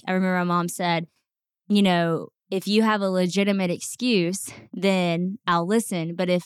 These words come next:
fear is your excuse, then fear is never a reason to not do something." And I remember, um,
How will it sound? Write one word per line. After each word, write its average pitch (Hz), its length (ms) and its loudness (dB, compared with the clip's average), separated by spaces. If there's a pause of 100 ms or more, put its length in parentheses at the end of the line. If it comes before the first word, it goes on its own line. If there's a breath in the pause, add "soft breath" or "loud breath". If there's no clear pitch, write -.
(160)
fear 220 240 2
is 190 160 0
your 175 100 0
excuse, 175 640 -4 (340 loud breath)
then 185 180 0
fear 196 240 2
is 190 100 0
never 185 300 0
a 170 40 -2
reason 175 280 -2
to 165 80 -4
not 160 180 -2
do 175 140 2
something." 160 500 -6 (400 loud breath)
And 202 420 0
I 185 140 0
remember, 185 680 -2
um, 160 420 -2